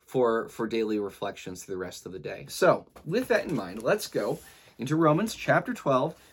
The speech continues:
beginning in verse one. And it says this, "Therefore, I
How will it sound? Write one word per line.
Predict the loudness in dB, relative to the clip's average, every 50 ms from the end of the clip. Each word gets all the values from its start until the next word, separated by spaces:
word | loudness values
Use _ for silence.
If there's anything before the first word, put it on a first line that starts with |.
| -10
beginning | -4 0 2 2 2 2 0
in | -2
verse | -2 -4 -4 -2
one. | 0 2 2 2 2 0 -6 -12 _ _ _ _ _ _ _ -20 -20 -20 -20 -20 -20 -20 -20 -12 _ -2
And | 2 2 2 0 -2 -6 -14 _ _ -20 -20 _ _ _ _
it | -4 -2 -2
says | -2 -4 -4 -6 -6 -6 -6 -4 4 6 8 8 8 8 6
this, | 4 2 2 0 -2 -10 -12 -14 -14 _ _ _ _ _ _ _ _ _ _ -10
"Therefore, | -4 0 4 6 8 6 6 4 -2 -4 -4 -4 -4 -6 -12 -16 _ _ _ _ _ _ -20 _ _
I | -2 0 0 0 -2